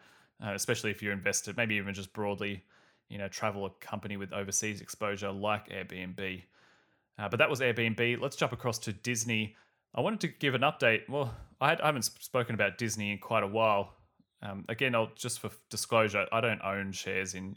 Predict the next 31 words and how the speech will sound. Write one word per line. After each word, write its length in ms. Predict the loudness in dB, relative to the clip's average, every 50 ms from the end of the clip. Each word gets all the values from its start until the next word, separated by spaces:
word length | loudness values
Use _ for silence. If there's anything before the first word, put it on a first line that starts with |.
| -8 -8
Airbnb 540 | -6 -6 -4 -4 -4 -4 -4 -4 -4 -4
or 80 | -6 -6
Disney. 340 | -6 -8 -8 -8 -8 -10 -10
This 220 | -8 -8 -8 -8
is 140 | -10 -8 -6
not 160 | -6 -6 -6
like 180 | -8 -10 -8 -10
a 60 | -12
pump 280 | -6 -2 -2 -2 -2 -2
and 100 | -2 0
dump 240 | 0 0 0 -2
for 120 | -4 -6 -6
<laughs> 80 | -4
these 140 | -4 -4 -4
stocks 340 | -4 -2 -4 -4 -4 -6 -6
or 80 | -4 -2
anything 260 | -2 -2 -2 -2 0
like 160 | 0 0 2
that. 220 | 2 2 2 0 -6 -14 -20 -20 -20 -20 -20 -20 _ _ _ _ _ -2
But 240 | 0 0 2 2
Disney 300 | 0 -2 0 0 0 -2
was 260 | -2 -2 -4 -4 0 2
one 160 | 2 4 4
I 140 | 4 2 2
talked 300 | -2 -6 -10 -10 -6 -2
about 200 | -2 -2 0 0
last 320 | 0 0 0 0 -2 -6
year 160 | -6 -8 -8 -6
just 200 | -6 -6 -6 -6
because 560 | -8 -12 -8 -4 -4 -2 -2 -2 -2 -4 -6 -10 -16 -20 _ _ _ _ _ _ _ _ _ _ _ _ _ -4
its 460 | -4 -2 -2 -4 -4 -4 -6 -8